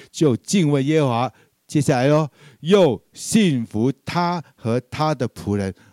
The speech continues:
摩西。很特别，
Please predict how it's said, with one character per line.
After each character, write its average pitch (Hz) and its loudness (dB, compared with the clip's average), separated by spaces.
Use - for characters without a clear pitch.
摩 85 -10
西。 - -14
很 95 -14
特 135 -6
别， 82 -10